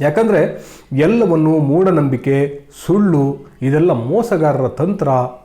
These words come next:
ಅನ್ನೋ, ಅನ್ನೋರು ಕೂಡ ಇದೇ YouTube-ನಲ್ಲಿ ಅಂಗಡಿ ಹಾಕ್ಕೊಂಡಿರ್ತಾರೆ. ತಾವು ಮಾತ್ರ ವೈಜ್ಞಾನಿಕರು ಅನ್ನುವಂತಹ ಇವರಿಗೆ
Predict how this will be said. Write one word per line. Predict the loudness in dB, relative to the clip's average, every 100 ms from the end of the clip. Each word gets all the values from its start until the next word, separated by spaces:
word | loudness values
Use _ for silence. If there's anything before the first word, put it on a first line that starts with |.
| _ -8
ಅನ್ನೋ, | -6 -4 -6 -4
ಅನ್ನೋರು | 0 2 2 0
ಕೂಡ | 0 0 0 -2 -10 -20 -10
ಇದೇ | -2 0 0
YouTube-ನಲ್ಲಿ | 0 -2 -2 -2 -2 0 -2 -4 -12 -10
ಅಂಗಡಿ | -4 -2 0
ಹಾಕ್ಕೊಂಡಿರ್ತಾರೆ. | -2 -6 -8 -10 -8 -8 -8 -12 -20 _ _ _ _ -20 -20 -6
ತಾವು | -2 0 0
ಮಾತ್ರ | -2 -2 -2
ವೈಜ್ಞಾನಿಕರು | -2 -2 0 0 0 -2 0
ಅನ್ನುವಂತಹ | 0 -2 -2 -2
ಇವರಿಗೆ | 0 2 2 2 0 -2